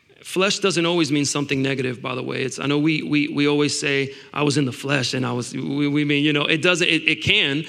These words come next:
but it doesn't always. Jesus was manifested in the flesh. He never sinned. The word became flesh. He never sinned. So it doesn't always mean that. Um, so yeah, so I just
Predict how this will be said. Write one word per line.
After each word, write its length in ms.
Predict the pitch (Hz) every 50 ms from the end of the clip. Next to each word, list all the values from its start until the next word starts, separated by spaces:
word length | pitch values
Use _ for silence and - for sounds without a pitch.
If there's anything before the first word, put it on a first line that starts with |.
| - - -
but 100 | - 151
it 60 | 156
doesn't 260 | - 202 170 170 156
always. 500 | 151 147 135 123 - - - - - - - - - - -
Jesus 400 | - - 220 233 226 185 190 135
was 140 | 156 143 143
manifested 540 | 156 156 143 143 - 147 143 - - 135
in 80 | 135 127
the 80 | 123 117
flesh. 340 | - - 135 127 120 -
He 80 | - 127
never 180 | 131 135 143 -
sinned. 460 | - - - - - - - - - _ _ _ _ - _ _ _ _
The 100 | - 139
word 220 | 143 147 175 185 165
became 300 | 156 156 160 151 147 139
flesh. 400 | - - 147 139 135 131 123 -
He 80 | 139
never 180 | 135 135 131 131
sinned. 240 | 123 - 135 131 123
So 120 | - 135
it 60 | 139
doesn't 280 | 131 170 175 165 175 -
always 400 | - 165 165 160 160 151 123 127
mean 260 | 131 139 143 139 135 123
that. 220 | 120 117 110 95 - - - - - - - - - - - - - - - - - - - - - - _ _ _ _ _ _ _ _ - _ _ _ _ _ _ _
Um, 500 | - 135 131 127 117 113 113 101 87 - - _ _ _ _ _ _ _ _ _ _ _ _ _ _ _ _ _ _ _ _ _ _ _ _ _ -
so 180 | - - 160
yeah, 240 | 156 160 156 139 123
so 300 | 104 - - 180 165 156
I 180 | - - 156 170
just 400 | 156 185 180 165 - - -